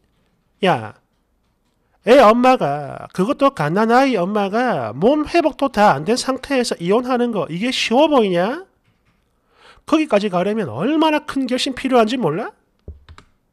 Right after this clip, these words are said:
이 등신아, 제발 정신 좀 차려라. 팔 번. 뱃속에 자기 아이를 가지고 있는 여자는 아이한테 아빠 없는 자식이라는 타이틀을 달아주기 싫어서라도 진짜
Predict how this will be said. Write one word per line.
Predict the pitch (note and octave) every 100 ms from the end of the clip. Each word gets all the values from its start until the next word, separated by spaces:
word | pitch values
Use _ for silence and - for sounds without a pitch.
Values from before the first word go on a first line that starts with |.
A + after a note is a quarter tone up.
| _ _ _ _ -
이 | A3+
등신아, | D3+ F#3 - C4+ C#3+ - - _ _ _ _ -
제발 | A3 C4+ D4 D4
정신 | F#3+ G#3+ B3
좀 | A#3
차려라. | - B3+ G3 B2 A#2+ - _ _ _ _ _
팔 | - A3
번. | G#3+ B3+ _ _ _ _ _ _ _ _ _ - - _ _ _ _ -
뱃속에 | D#3+ - B3+ A#3+
자기 | A#3 A3 B3+ A#3+
아이를 | C4 B3 A#3
가지고 | A#3 A#3 A3 G#3+
있는 | A3 G3+
여자는 | G3+ G#3 G3+ A3 A#3+ A3 C#3+
아이한테 | D3+ C4 C#4 B3+ A3+ - A#3 B3+ A3
아빠 | F#3 C4 D4 C#4
없는 | B3+ B3
자식이라는 | C4+ A3+ C4+ A#3 A3+ A3 A#3
타이틀을 | - A3 A#3+ C4+ A#3+
달아주기 | A3+ B3 A#3 A3
싫어서라도 | A#3 - D4+ E4 D#4+ B3 G#3+ B3+ D#3+ -
진짜 | - A4 G#4+ C4